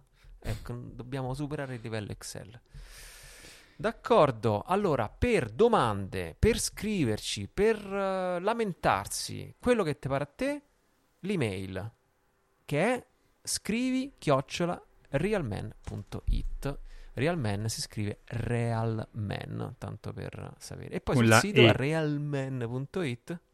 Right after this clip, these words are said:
Speaker 1: Esatto, con la E, realman punto it. Eh, trovate tutti gli episodi del podcast e trovate anche i, eh, gli, i contributi speciali, come quello del budget, come fare budget,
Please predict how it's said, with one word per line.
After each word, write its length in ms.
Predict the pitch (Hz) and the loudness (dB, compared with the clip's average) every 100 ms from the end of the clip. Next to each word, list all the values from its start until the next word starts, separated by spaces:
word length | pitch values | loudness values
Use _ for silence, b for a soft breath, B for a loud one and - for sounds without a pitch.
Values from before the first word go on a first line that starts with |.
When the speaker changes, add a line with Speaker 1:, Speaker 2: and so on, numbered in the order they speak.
| _ - | _ -10
Speaker 1:
Esatto, 400 | 104 98 98 120 | -6 -6 -6 -6
con 100 | 131 | -2
la 80 | 175 | -2
E, 140 | - | -4
realman 760 | - 117 127 139 135 131 135 135 | -6 -4 -2 -2 -2 -2 -4 -4
punto 320 | 143 160 208 | -8 -8 -6
it. 360 | 170 - 233 240 B B B B B B B | -6 -8 -12 -12 B B B B B B B
Eh, 300 | 120 113 - | -2 -2 -2
trovate 520 | - 135 117 147 - - | 2 2 2 2 -2 -4
tutti 220 | 196 151 | -8 -4
gli 40 | |
episodi 240 | 120 110 120 | -4 -2 -4
del 100 | - | -4
podcast 840 | - 220 - 247 233 - 240 - - | -2 -2 -2 -6 -6 -2 -2 -2 -6
e 220 | 147 - | -6 -4
trovate 400 | 190 143 110 127 | -4 -2 -2 -4
anche 520 | 117 123 - 127 - | -8 -10 -12 -12 -10
i, 280 | - 143 139 - - | -8 -8 -8 -12 -10
eh, 260 | 113 113 | -8 -8
gli, 480 | 107 110 110 110 107 101 - - | -8 -10 -10 -10 -10 -10 -10 -6
i 80 | 135 | -6
contributi 500 | 147 - 131 135 123 | -4 -4 -4 -4 -6
speciali, 500 | - 127 143 98 104 | -4 0 2 2 2
come 200 | 117 113 | 2 4
quello 160 | 110 | 4
del 100 | 104 | 2
budget, 920 | 120 143 143 131 120 135 - - 135 | 2 2 2 0 0 -2 -2 -4 -2
come 180 | 123 104 | 0 -2
fare 160 | 104 110 | -2 -4
budget, 720 | 135 135 127 120 123 - - | -2 0 0 -2 -8 -8 -6